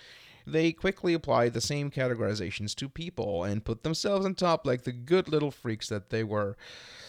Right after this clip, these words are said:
So, all of that coalesces, especially in the Atlantic world, so the world that's connected by the trade through the Atlantic Ocean. Um,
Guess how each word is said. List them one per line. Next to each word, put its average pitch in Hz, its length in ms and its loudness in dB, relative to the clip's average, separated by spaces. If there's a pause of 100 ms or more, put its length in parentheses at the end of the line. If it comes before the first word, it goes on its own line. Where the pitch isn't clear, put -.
(260)
So, 208 440 8 (340)
all 190 200 6
of 165 100 4
that 165 240 8
coalesces, 135 680 6
especially 123 520 0
in 107 80 0
the 101 100 -2
Atlantic 131 420 0
world, 120 400 4
so 113 640 2 (420)
the 107 100 -4
world 113 340 2
that's - 520 -6
connected 110 520 -4
by 113 180 0
the 107 80 -2
trade 113 420 0
through 113 380 -2
the 107 140 -2
Atlantic 104 360 -4
Ocean. 120 380 0 (800)
Um, 127 540 2